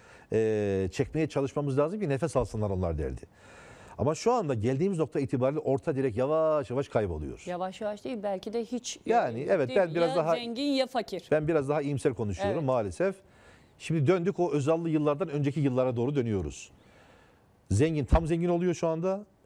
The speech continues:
Speaker 1: ki onların da sayısı belli sınırda. Say-, sayıları mahdut.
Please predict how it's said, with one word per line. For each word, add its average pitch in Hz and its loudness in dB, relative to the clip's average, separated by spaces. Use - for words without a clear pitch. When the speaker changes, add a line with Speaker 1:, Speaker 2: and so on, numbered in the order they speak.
Speaker 1:
ki 151 4
onların 151 2
da 180 0
sayısı 131 0
belli 120 2
sınırda. 143 2
Say-, 92 0
sayıları 110 0
mahdut. 160 0